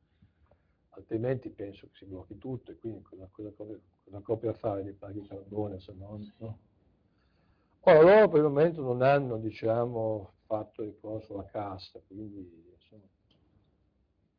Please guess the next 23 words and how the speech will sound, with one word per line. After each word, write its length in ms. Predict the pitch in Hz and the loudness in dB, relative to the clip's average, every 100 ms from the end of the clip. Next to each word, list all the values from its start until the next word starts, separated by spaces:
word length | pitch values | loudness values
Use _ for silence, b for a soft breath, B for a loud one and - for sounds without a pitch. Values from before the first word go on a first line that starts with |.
| _ _ _ _ _ _ _ _ _ | _ _ _ _ _ _ _ _ _
se 260 | _ - 131 | _ -20 -12
mi 120 | 123 | -8
diceva 400 | 127 127 151 156 | -4 0 6 6
Vesco 320 | 135 139 - 120 | 8 4 2 -2
ieri 420 | 123 143 127 120 | 2 4 4 2
che 120 | 110 | -6
si 120 | - | -10
è 40 | 113 | -10
diffusa 400 | 110 - 139 120 | -10 -10 -6 -2
la 140 | 117 | -2
voce 480 | 117 123 117 113 110 | 2 4 2 0 -14
che 160 | - 107 | -10 -8
eventuali 640 | 107 101 101 120 123 113 | -8 -12 -6 0 2 2
strumenti 580 | - 110 104 117 113 110 | -4 -16 -12 -10 -10 -12
di 140 | 104 | -12
ammortizzatori 1000 | 104 104 98 _ - 107 101 - 117 110 | -12 -16 -20 _ -20 -20 -16 -12 -10 -12
sociali 480 | 107 - 120 117 107 | -16 -12 -8 -6 -8
non 160 | 110 | -12
avrebbero 540 | 107 104 117 117 104 104 | -12 -8 -8 -8 -14 -16
coperto 540 | - - 120 110 - | -20 -8 -6 -6 -8
l'indotto, 680 | 120 127 113 104 101 - - | -8 -6 -6 -6 -6 -12 -18
invece 400 | 104 104 107 113 | -14 -12 -10 -10
Vesco 400 | 104 104 101 | -10 -12 -14